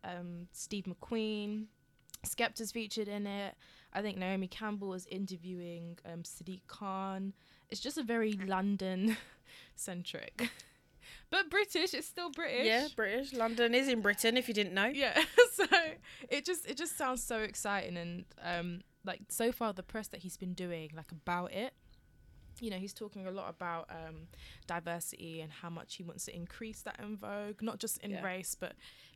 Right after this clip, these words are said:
Speaker 1: gender, politics, religion, all that good stuff.
Speaker 2: Yeah, so I watched, um,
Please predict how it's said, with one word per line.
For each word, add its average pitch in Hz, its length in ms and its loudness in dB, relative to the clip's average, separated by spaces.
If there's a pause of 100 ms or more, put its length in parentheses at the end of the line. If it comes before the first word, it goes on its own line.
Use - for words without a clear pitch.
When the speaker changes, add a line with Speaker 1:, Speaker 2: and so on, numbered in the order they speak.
Speaker 1:
gender, 233 600 -2
politics, - 680 -10
religion, 196 680 -10
all 202 140 -10
that - 200 -14
good - 160 -20
stuff. - 300 -12 (400)
Speaker 2:
Yeah, 196 200 8
so 202 280 6
I 226 120 12
watched, 202 540 4
um, 180 720 4